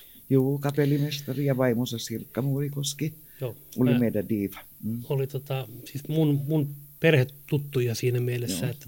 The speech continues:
Speaker 2: tota, muistan heidät lapsuudesta ja muistan Mustalaisruhtinatar-musikaali. Olin
Speaker 1: Joo.
Speaker 2: itse katsomassa ja oli kyllä, a, mä muistan, että mä oon ollut itse silloin varmaan semmonen kymmenen, yhdentoista, ehkä sen ikäinen. Ja
Speaker 1: Joo.
Speaker 2: jälkeenpäin nyt mietin sitä, että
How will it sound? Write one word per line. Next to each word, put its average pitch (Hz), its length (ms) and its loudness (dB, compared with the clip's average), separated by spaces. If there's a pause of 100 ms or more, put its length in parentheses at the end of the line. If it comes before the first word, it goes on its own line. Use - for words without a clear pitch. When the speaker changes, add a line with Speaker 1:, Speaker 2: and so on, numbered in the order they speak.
Speaker 2:
tota, 120 220 -12
muistan 123 380 -10
heidät 123 260 -6
lapsuudesta 135 540 -4
ja 131 40 0
muistan 151 400 -2 (1000)
Mustalaisruhtinatar-musikaali. 127 2000 0 (220)
Olin 131 120 2
Speaker 1:
Joo. 107 100 2
Speaker 2:
itse 143 140 2
katsomassa 127 720 -6
ja 120 100 -4
oli 131 140 -2
kyllä, 127 340 -6 (880)
a, 151 160 -6
mä 160 140 2
muistan, 165 300 4
että 165 80 4
mä 175 60 6
oon 170 80 6
ollut 175 100 6
itse 190 160 4
silloin 151 280 2
varmaan 143 360 4
semmonen 139 380 0 (840)
kymmenen, 135 520 0
yhdentoista, 139 680 -2 (500)
ehkä 143 240 0
sen 139 220 2
ikäinen. 131 400 -4
Ja 117 60 -8 (400)
Speaker 1:
Joo. 131 140 -2
Speaker 2:
jälkeenpäin 156 520 6
nyt 147 160 0
mietin 147 320 4
sitä, 143 280 -2
että 127 180 -6